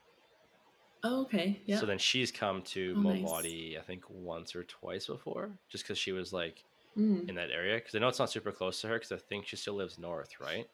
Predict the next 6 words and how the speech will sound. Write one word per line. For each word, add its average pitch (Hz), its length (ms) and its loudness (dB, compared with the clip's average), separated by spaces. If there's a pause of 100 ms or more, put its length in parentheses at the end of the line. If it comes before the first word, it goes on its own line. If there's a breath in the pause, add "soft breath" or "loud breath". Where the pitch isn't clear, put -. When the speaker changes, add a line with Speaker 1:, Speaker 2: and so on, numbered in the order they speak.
(1120)
Speaker 1:
Yeah. - 140 -2 (360)
Yeah, - 240 0
she - 180 0
lives 196 160 -4
super 180 360 -4
north. 170 400 -8